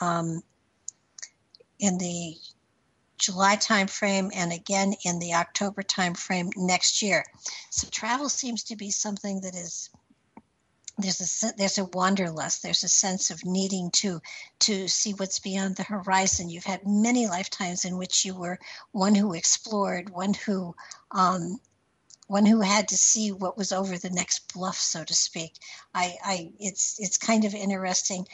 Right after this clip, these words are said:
I feel that while you did, did some exploration in several lifetimes on ships, um, I feel that you didn't do well because it felt each lifetime you got very seasick every time you got on, a,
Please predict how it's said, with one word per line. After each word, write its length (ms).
I 100
feel 340
that 200
while 240
you 180
did, 320
did 280
some 300
exploration 800
in 160
several 420
lifetimes 640
on 200
ships, 640
um, 400
I 120
feel 320
that 160
you 100
didn't 380
do 160
well 260
because 400
it 100
felt 320
each 280
lifetime 440
you 120
got 200
very 200
seasick 600
every 220
time 280
you 100
got 180
on, 200
a, 60